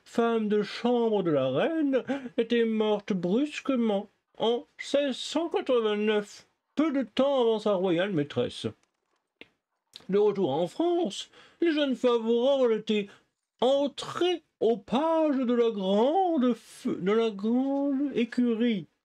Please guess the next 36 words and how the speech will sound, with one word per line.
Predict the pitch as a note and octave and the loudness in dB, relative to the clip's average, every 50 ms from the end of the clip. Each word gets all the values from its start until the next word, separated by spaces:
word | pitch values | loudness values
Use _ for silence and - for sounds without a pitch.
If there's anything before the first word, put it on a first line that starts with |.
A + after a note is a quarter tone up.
| _ _ _ - | _ _ _ -4
J'arrive | E3 D#3+ D3 C#3 C#3 C#3 C#3+ D3+ D3+ D3+ - | -2 0 0 2 2 2 2 0 0 -2 -2
pas | - G#3+ G3 F3 E3 | -2 0 2 2 2
à | E3 E3 | 2 2
lire. | E3+ E3 D#3+ D3+ B2+ A2+ G#2 G#2 - - - _ - | 2 2 2 0 0 -2 -4 -6 -6 -8 -8 _ -6
De | A3 G3+ A#3 A#3+ A#3+ A#3 - B3 | -6 -4 -2 -4 -4 0 2 2
la | B3+ B3+ | 2 4
grande | B3 C4 C#4+ C#4 C4+ | 4 2 2 2 0
écurie. | B3 A3+ B3 A#3+ A#3 G3+ F#3 C#3+ G#2+ - - - - - - - - _ _ | -2 -2 0 0 0 0 -2 -4 -4 -8 -12 -14 -12 -12 -14 -20 -20 _ _
Après | - D3+ D3+ F3+ F#3+ F3 | -4 -2 -2 0 0 0
ces | F3 E3 | 0 -2
trois | D#3 - - E3 E3 D#3 C#3 D3 | -2 -2 0 0 0 2 2 0
années | D3+ D3+ D#3+ D#3 D3 | 0 0 0 0 0
de | B2 A#2+ | 0 -2
formation, | A#2 - - - A#2 A2 A2 A#2+ A#2+ B2 C#3 C#3+ - - - - C#4 D4 D#4 D#4+ D#4+ D#4 D#4 - - - - _ _ _ _ - | -4 -4 -4 -2 0 0 0 0 0 0 0 -2 -4 -6 -4 -2 0 0 2 2 0 0 -4 -8 -14 -20 -20 _ _ _ _ -4
on | A#3 D4 D4+ | -2 0 2
ne | D#4 | 2
l'avait | D#4+ D#4 D4+ D4 C#4+ | 2 2 2 0 0
pas | A3+ C4+ C4 B3+ | 0 0 2 2
revu | B3 A#3+ B3 A3+ B3+ D#4+ E4 | 2 2 0 0 0 0 0
jusqu'à, | D4 C4 B3 - - B3+ B3 G#3 - - | 0 -2 -2 0 0 0 0 0 -2 -2
jusqu'à | A#3 C4 C4 - D4+ B3+ | -2 -2 0 0 0 0
ce | - D4 | 0 0
jour, | C4 C4+ D#4+ F4 F4+ F4+ E4+ D#4 C4+ B3 B3 B3 | 0 2 2 2 2 2 0 0 -2 -4 -2 -2
l'été | A#3 B3+ A#3+ - _ - C4 C4 C4 B3 | -2 -2 -2 -4 _ -2 0 0 0 0
de | G#3+ A#3 A3+ A3+ | 0 0 0 0
mille | G3+ G3 G3 A#3 C4 C4+ A#3+ - | 0 0 0 2 0 0 -2 -4
six | - - A#3+ A#3 | -4 -2 -2 -2
cent | G#3+ - - B3 B3 A#3+ A#3 | -4 -2 -2 0 0 0 0
quatre-vingt-dix-neuf. | - G#3 G3+ G3 A3 G#3+ A3 A#3 D4 F4 C#4 G#3+ A3+ A3 G3+ F#3 E3+ D3 B2 A2 A2 G#2 - _ _ _ _ _ _ _ _ _ _ _ _ _ _ _ _ _ _ _ _ _ _ _ _ _ | -2 -4 -2 -2 -2 0 0 0 0 0 0 0 0 -2 -2 -2 0 0 0 -2 -2 -6 -12 _ _ _ _ _ _ _ _ _ _ _ _ _ _ _ _ _ _ _ _ _ _ _ _ _
La | - B3+ C4+ C4+ B3 | -2 0 2 0 2
grande | G#3 G#3+ A3 G3+ F#3+ | 2 0 0 2 2
affaire | F#3+ F#3+ F#3 - C4+ B3+ A#3 A#3 | 2 0 0 0 0 0 0 0
qui | - F#3+ | 0 0
agitait | F3+ E3+ F3+ G3+ G3 - G#3+ F3+ | 0 0 0 -2 -2 -2 0 0
la | C#3+ C#3 | 0 -2
cour | C#3+ - - D#4 E4 D#4 B3+ G3+ F3 | 0 0 0 2 2 2 2 0 -2